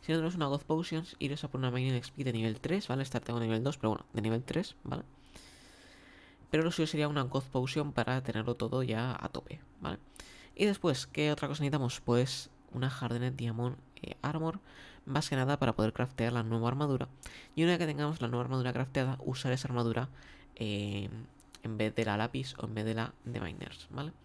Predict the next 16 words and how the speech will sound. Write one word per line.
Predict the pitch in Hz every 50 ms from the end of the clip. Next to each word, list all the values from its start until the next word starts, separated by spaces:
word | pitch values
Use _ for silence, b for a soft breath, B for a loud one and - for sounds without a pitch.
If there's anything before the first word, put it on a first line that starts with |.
| B B B B B B B B B B B B B B B B
La | - 131
nueva | 147 156 165 165
armadura, | 156 156 156 160 165 156 143 135 131
¿qué | - 151 147
nos | 147 143 151 -
da? | - 151 131 127
Pues | - - - -
bien, | - - -
si | 147 123
nos | - -
vamos | 110 123 131 131 131 - 127
aquí | 120 - 131 131 - - - -
a | - -
la |
recibe | - - 135 - 123 123 117 117
book, | 131 135 139 135 -